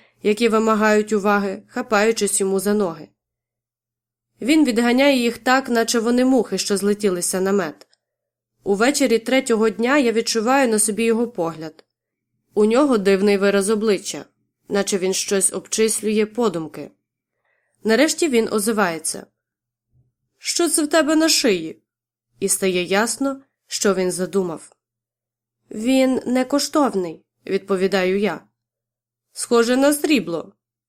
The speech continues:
каже він, приглядаючись. "Потьмяніле".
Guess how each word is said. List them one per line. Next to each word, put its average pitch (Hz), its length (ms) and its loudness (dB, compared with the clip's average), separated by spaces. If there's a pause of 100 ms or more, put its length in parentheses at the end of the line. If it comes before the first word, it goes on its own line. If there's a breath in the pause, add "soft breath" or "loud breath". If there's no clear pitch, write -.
(220)
каже 196 300 2
він, 240 180 0
приглядаючись. 208 1080 -2 (440)
"Потьмяніле". 226 840 0